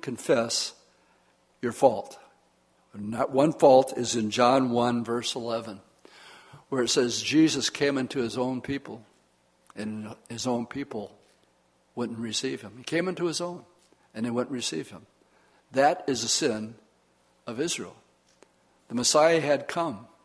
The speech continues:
A matter of fact, that day on Palm Sunday, where we're just reading in Zechariah about the donkey,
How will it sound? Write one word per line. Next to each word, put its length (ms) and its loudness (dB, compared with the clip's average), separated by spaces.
A 40 -6
matter 260 6
of 100 0
fact, 300 4
that 260 2
day 480 4
on 180 4
Palm 360 4
Sunday, 360 4
where 140 2
we're 100 -2
just 260 -2
reading 240 0
in 100 0
Zechariah 580 2
about 280 0
the 60 -4
donkey, 600 -4